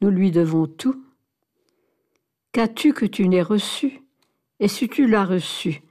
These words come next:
pourquoi te glorifier comme si tu ne l'avais pas reçu ? Nous dit saint Paul dans la première lettre aux Corinthiens. Il nous rappelle une chose toute simple. Ce qui t'a permis d'acquérir des biens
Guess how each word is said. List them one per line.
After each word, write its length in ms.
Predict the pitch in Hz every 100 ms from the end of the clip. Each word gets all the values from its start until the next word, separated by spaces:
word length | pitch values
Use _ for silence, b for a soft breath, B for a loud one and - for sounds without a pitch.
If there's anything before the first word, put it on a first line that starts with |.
| _ _ _
pourquoi 340 | - 208 - 302
te 120 | 262
glorifier 840 | 196 202 190 226 - - 277 214 -
comme 160 | 190 190
si 200 | - 226
tu 180 | - 214
ne 100 | 190
l'avais 320 | 180 175 170
pas 220 | - 233
reçu ? 560 | 180 190 - - 240 - _ _ _ _ _ _
Nous 200 | 202 220
dit 160 | 175 196
saint 240 | - 185
Paul 400 | 165 208 165 165
dans 120 | 165
la 140 | 160 165
première 400 | - 180 175 175
lettre 300 | 180 170 180
aux 60 |
Corinthiens. 640 | 147 175 156 151 - 165 143 - _ _ _ _ _ _ _ _ _ _ _ _ _ _ _ _ _ _ _ _ - -
Il 100 | 214
nous 140 | 214 202
rappelle 400 | 185 - 247 214
une 120 | 175
chose 320 | - 208 -
toute 200 | 247 -
simple. 520 | - 160 139 143 - _ _ _ _ _ _ _ _ _
Ce 160 | -
qui 160 | 240 -
t'a 160 | 254 233
permis 400 | 254 220 233 190
d'acquérir 580 | 185 - 208 196 190
des 200 | 160 170
biens 420 | 143 147 170 147